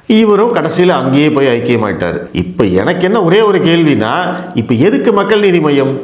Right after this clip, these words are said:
அதையும் கலைச்சிடலாமே. அங்க யார் இருக்கா? கமலை தவிர வேற யாருமே இல்ல.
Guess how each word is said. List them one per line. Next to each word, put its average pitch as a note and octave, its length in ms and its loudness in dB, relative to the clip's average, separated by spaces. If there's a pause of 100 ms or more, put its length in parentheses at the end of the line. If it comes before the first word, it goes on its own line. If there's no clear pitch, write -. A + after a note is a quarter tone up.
(440)
அதையும் B3+ 400 0
கலைச்சிடலாமே. A3 640 0 (600)
அங்க D3+ 240 0
யார் G#3 320 0
இருக்கா? D#3 320 0 (280)
கமலை G#3 340 -2
தவிர G3 240 0
வேற E3+ 180 0
யாருமே D#3 400 0
இல்ல. G#2 280 -2